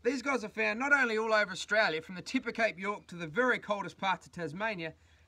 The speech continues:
they're found in every continent of the earth except Antarctica. Now, on top of that, they are incredibly adaptive. They've got all sorts of shapes and forms.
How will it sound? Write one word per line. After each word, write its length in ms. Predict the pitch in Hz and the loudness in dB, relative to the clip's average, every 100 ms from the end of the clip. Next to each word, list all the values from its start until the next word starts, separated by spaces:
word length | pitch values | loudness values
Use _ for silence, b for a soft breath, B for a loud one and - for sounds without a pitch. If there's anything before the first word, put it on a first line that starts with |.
| - | -6
they're 120 | 214 | -4
found 340 | 240 269 262 | -2 0 -2
in 180 | 202 208 - | -4 -12 -2
every 340 | 254 262 269 | 0 2 0
continent 500 | - 214 233 226 220 | 0 0 0 -4 -4
of 160 | 214 190 | -4 -4
the 160 | 190 | -2
earth 320 | 220 180 180 - b b | 0 0 -2 -10 b b
except 600 | 196 - - - 240 233 - | -12 -8 -6 0 0 0 -4
Antarctica. 880 | 202 185 - 202 208 208 214 135 - _ b b b b b | -4 -6 -2 0 0 -2 -10 -10 -10 _ b b b b b
Now, 260 | 214 233 233 | -2 2 2
on 140 | 220 | 0
top 260 | - 262 262 | 0 0 0
of 100 | 165 | -2
that, 220 | 123 196 - - - - - _ - - - - | -2 -2 -4 -20 -20 -20 -20 _ -20 -20 -20 -18
they 340 | 160 208 226 226 | -2 2 4 4
are 340 | 220 214 208 - - - - - - - | 4 4 0 -6 -20 -20 -20 -20 -20 -10
incredibly 720 | 233 208 - 294 269 254 220 196 | -8 -6 0 4 4 2 -4 -4
adaptive. 560 | 170 214 226 180 147 | 0 2 0 -2 -6
They've 140 | 165 170 | -6 -6
got 180 | 214 | -6
all 180 | 220 262 | -4 -6
sorts 260 | - 226 175 | -2 -4 -4
of 60 | |
shapes 340 | - 220 226 - | -4 -2 -2 -4
and 140 | 196 | -10
forms. 380 | 196 214 147 113 | -8 -6 -6 -8